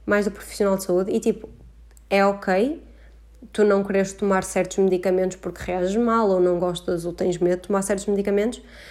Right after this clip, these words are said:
Agora, se o médico te está a receitar um antibiótico, se calhar toma, porque se calhar ele foi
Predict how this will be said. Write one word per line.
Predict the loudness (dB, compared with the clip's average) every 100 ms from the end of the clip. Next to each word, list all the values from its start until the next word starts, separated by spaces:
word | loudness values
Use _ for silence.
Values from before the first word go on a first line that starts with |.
| -10
Agora, | 0 4 4
se | 2 2
o |
médico | 2 2 -2
te |
está | -6 -4
a | -4
receitar | -2 -2 0
um | 0
antibiótico, | 2 2 0 0 -2 -6
se |
calhar | -4 -4 0
toma, | 2 2 0 -2
porque | -4 -4
se | -4
calhar | -2 -2 -2
ele | -4
foi | -4